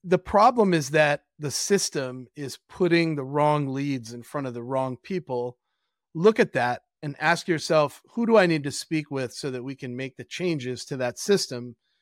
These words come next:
Because I feel they'd be more effective, those new, easy, low-hanging fruit ones,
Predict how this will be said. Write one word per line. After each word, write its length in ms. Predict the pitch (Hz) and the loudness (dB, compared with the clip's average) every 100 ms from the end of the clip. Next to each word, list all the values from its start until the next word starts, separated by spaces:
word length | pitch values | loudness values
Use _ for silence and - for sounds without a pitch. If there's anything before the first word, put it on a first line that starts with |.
| _ | _
Because 260 | 156 160 160 | -8 -2 4
I 180 | 185 | 4
feel 260 | 202 180 165 | 4 4 4
they'd 220 | 151 143 | 2 -2
be 80 | 143 | -2
more 240 | 147 156 | 0 -2
effective, 500 | 135 - 240 - 127 | 0 2 2 2 -4
those 240 | 131 143 120 | -2 -4 -2
new, 340 | 151 156 147 147 | -2 -2 -2 -4
easy, 320 | 165 143 147 | -6 -4 -4
low-hanging 500 | 139 147 147 139 135 | 0 0 0 -4 -6
fruit 240 | - 185 | -2 -2
ones, 380 | 143 139 139 - | -2 -6 -8 -14